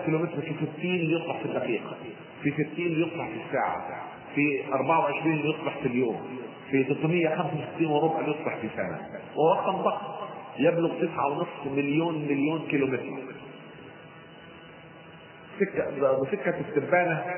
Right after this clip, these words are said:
أو ضرب اللبانة، هذه المجرة، المجرة اللي تتبعها مجموعتنا الشمسية، يبلغ قطرها مائة ألف سنة ضوئية، مائة ألف في تسعة ونصف مليون مليون كيلومتر،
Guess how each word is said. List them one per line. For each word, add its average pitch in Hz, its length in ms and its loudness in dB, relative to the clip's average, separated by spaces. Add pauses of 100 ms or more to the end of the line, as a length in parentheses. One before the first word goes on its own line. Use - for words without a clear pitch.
(180)
أو 117 100 0
ضرب 151 260 6
اللبانة، 127 440 2
هذه 139 260 0
المجرة، 120 520 2 (420)
المجرة 127 440 2
اللي 110 120 2
تتبعها 123 560 0
مجموعتنا 127 300 0
الشمسية، 151 480 -2 (500)
يبلغ 170 360 6
قطرها 156 520 4
مائة 151 760 2
ألف 143 440 2
سنة 156 180 2
ضوئية، 113 420 0 (1040)
مائة 151 460 2
ألف 180 200 4 (220)
في 135 120 2
تسعة 139 400 0
ونصف 165 440 -2
مليون 139 580 2
مليون 139 380 2
كيلومتر، 113 480 0